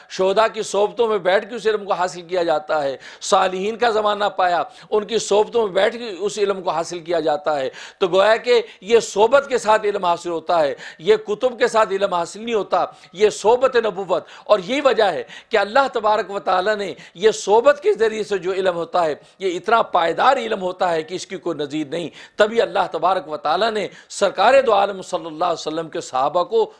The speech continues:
صحبت والا علم عطا کیا، کتابوں والا علم نہیں۔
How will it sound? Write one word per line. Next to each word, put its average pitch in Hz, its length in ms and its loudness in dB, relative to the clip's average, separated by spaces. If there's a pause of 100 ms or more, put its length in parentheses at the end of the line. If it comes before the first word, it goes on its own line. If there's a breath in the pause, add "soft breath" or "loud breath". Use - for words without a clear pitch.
صحبت 240 480 2
والا 208 180 4
علم 175 300 -4
عطا 160 220 -2
کیا، 180 240 -2
کتابوں 180 500 -2
والا 151 160 0
علم 131 220 -8
نہیں۔ - 220 -20